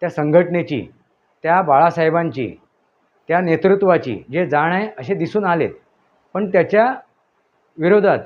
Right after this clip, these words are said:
जे उभे आहेत आज उद्धव ठाकरे यांच्यासोबत, त्याच्यामध्ये औशे गवशे नवशे, ज्यांना बाळासाहेब कधीच कळले नाहीत, बाळासाहेबांचा त्यांनी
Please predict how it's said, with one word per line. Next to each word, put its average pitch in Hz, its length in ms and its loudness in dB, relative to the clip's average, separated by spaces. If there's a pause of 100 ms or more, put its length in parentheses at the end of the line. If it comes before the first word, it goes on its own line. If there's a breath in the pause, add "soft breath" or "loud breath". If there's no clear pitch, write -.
(180)
जे 151 80 -4
उभे 175 260 0
आहेत 123 120 0 (260)
आज 127 240 -6 (840)
उद्धव 156 280 2
ठाकरे 156 280 2
यांच्यासोबत, 143 640 -2 (720)
त्याच्यामध्ये 190 500 2
औशे 165 340 2
गवशे 170 320 0
नवशे, 185 420 -2 (1500)
ज्यांना 151 240 0
बाळासाहेब 165 500 2
कधीच 170 320 -2
कळले 156 260 2
नाहीत, 110 200 -4 (600)
बाळासाहेबांचा 175 680 2
त्यांनी 185 340 0